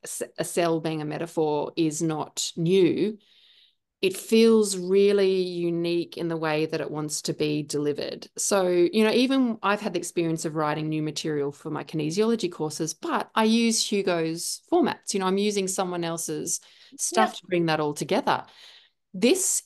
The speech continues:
Speaker 1: is the first time I've, and, and same with mem, you know, I was using ancient constructs of energy medicine and things like that, but this is the first time that it feels untouched anywhere in the world. Like, it feels so original.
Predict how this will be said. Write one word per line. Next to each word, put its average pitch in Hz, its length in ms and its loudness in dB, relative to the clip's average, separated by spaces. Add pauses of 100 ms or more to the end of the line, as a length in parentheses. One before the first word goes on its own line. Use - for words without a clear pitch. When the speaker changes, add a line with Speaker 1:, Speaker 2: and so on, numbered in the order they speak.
Speaker 1:
is 202 220 2
the 196 80 -4
first 196 400 2
time 175 300 0
I've, 170 180 -2
and, 190 100 0
and 196 220 2
same 190 240 0
with 175 160 0
mem, 214 340 -2
you 165 80 -2
know, 160 120 -4
I 160 40 -4
was 160 140 -4
using 165 560 -4
ancient 165 360 -4
constructs - 760 -4
of 160 140 -2
energy 156 320 -4
medicine 156 400 -6
and 151 100 -8
things 156 220 -6
like - 160 -8
that, 190 260 -2
but - 180 -2
this 202 140 2
is 269 80 -2
the 220 100 -4
first 170 380 0
time 160 300 0
that 151 200 -6 (360)
it 180 100 2
feels 175 640 4 (140)
untouched - 920 -4 (640)
anywhere 208 560 2
in 170 80 -4
the 170 80 -2
world. 156 400 -2
Like, 160 160 -8
it - 80 -10
feels 170 320 2
so 165 280 2
original. 160 680 -2